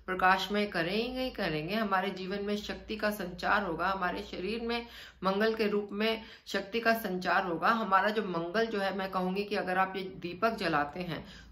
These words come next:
तो recharge हो जाएगा। जिस प्रकार से mobile recharge करते हैं, इसी प्रकार से मंगल भी हमारे जीवन में नौ बजे नौ मिनट तक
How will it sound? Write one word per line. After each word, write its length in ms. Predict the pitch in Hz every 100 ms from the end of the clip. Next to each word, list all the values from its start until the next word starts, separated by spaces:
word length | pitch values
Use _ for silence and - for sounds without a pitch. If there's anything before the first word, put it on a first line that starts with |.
| -
तो 140 | 254 262
recharge 560 | 208 208 214 190 180
हो 60 | 170
जाएगा। 300 | 151 131 151
जिस 200 | 165 190
प्रकार 320 | 214 214 220
से 120 | 220
mobile 440 | 226 202 165 190 262
recharge 400 | 262 214 170 170
करते 300 | 160 151 -
हैं, 200 | 262 -
इसी 220 | 220 -
प्रकार 320 | - 208 196
से 140 | 196 214
मंगल 360 | 190 170 185
भी 120 | 190
हमारे 340 | 196 175 165 170
जीवन 300 | 160 151 156
में 220 | 208 - - - - _
नौ 140 | 180 196
बजे 440 | 185 180 202 247
नौ 180 | 202 185
मिनट 380 | 202 185 175 -
तक 120 | 254